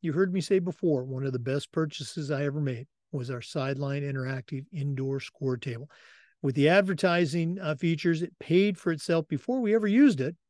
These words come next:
Okay. Sideline interactive dot com. Great products. Uh, Wall of Fame.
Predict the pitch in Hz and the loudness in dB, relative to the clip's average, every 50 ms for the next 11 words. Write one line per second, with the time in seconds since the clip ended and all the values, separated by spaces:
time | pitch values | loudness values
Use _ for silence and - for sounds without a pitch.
0 | _ _ _ _ _ - 139 127 147 160 - _ _ _ _ _ _ _ - - | _ _ _ _ _ -14 -12 -10 -10 -12 -14 _ _ _ _ _ _ _ -10 -4
1 | 165 147 156 160 165 165 165 165 156 151 151 139 135 135 131 - - 135 123 127 | -2 0 0 2 2 0 0 0 0 0 0 0 -2 -4 -6 -6 -6 -6 -6 -4
2 | 127 123 123 - - 139 113 101 123 127 131 127 139 131 - 131 117 110 117 - | -6 -8 -8 -10 -10 -10 -10 -10 -12 -10 -6 -6 -6 -4 -4 -6 -6 -6 -10 -16
3 | - - _ - - - - - - _ _ _ _ _ _ _ _ _ - 151 | -20 -20 _ -20 -20 -20 -20 -20 -20 _ _ _ _ _ _ _ _ _ -8 -6
4 | 143 135 131 131 135 151 160 175 190 196 165 - - 202 185 165 123 123 | -6 -6 -4 0 4 4 4 6 6 4 2 2 0 0 2 0 0 -2